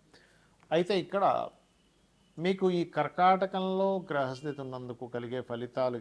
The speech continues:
కానీ, తీసుకునే జాగ్రత్తలు కానీ, ఏ దేవతారాధన, ఇవన్నీ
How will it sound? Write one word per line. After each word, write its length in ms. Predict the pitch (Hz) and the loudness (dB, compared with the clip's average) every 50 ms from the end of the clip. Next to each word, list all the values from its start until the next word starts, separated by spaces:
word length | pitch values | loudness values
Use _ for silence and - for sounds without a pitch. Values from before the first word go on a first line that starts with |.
| 117 | -6
కానీ, 240 | 113 113 113 117 117 117 113 - | -6 -8 -8 -10 -10 -12 -12 -10
తీసుకునే 380 | - 120 110 - - 113 113 110 110 | -12 -12 -12 -12 -14 -14 -14 -10 -10
జాగ్రత్తలు 460 | 107 104 104 110 110 - - 117 110 104 110 | -8 -8 -8 -8 -10 -10 -10 -10 -10 -10 -12
కానీ, 180 | 107 107 110 107 110 | -12 -12 -10 -10 -8
ఏ 40 | 107 113 | -6 -6
దేవతారాధన, 680 | 113 110 110 107 - 110 110 110 113 113 110 110 110 110 110 110 - _ - | -6 -6 -6 -8 -8 -8 -8 -6 -8 -8 -10 -10 -12 -14 -14 -14 -16 _ -20
ఇవన్నీ 380 | 123 113 107 107 113 120 120 | -18 -18 -16 -14 -12 -10 -10